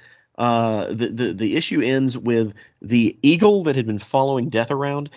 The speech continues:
finally reveals herself, uh, as a ch-, shapeshifter named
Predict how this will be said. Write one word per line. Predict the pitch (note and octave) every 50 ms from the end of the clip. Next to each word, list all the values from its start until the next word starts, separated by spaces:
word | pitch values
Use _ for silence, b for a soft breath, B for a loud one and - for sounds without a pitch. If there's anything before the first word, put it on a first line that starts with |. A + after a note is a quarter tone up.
| B B B B B
finally | _ _ _ D3 D#3+ F3 F3+ F3+ F#3 F3+
reveals | E3+ C#3+ C3+ A#2+ A2+ C3 D#3 F3 F3+ -
herself, | - G#2 F#2 - - D#2+ C2 - F#2 - - _ b b b b b b -
uh, | - A2 A2 G#2+ - -
as | - A#2 A2+ A2 G2 - -
a | A2 G#2 G2+
ch-, | - - - - - - _ _ _ _ _
shapeshifter | - - - F3+ F#3 G3+ - - - - A2+ - - G#2 F#2 F#2+ - -
named | G2+ G#2+ G#2 G2+ G2+ G2 F#2+ -